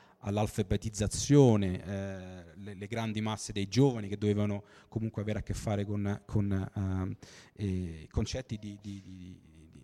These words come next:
che, che non erano quotidiani per loro. Eh, rientrare comunque a far parte del, di una società così arretrata,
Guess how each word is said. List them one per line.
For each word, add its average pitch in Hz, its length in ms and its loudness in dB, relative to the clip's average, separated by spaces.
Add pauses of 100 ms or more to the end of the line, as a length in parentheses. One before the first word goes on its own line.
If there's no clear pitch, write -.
(180)
che, - 140 -20
che 147 100 2
non 135 120 4
erano 120 320 6
quotidiani 110 640 4
per 98 160 -4
loro. 98 280 0
Eh, 104 200 -10
rientrare 120 520 0
comunque 127 300 4
a 110 40 0
far - 180 0
parte 117 440 4 (360)
del, 107 340 0
di 107 80 0
una 117 140 4
società 113 440 -2
così 117 220 4
arretrata, 113 720 4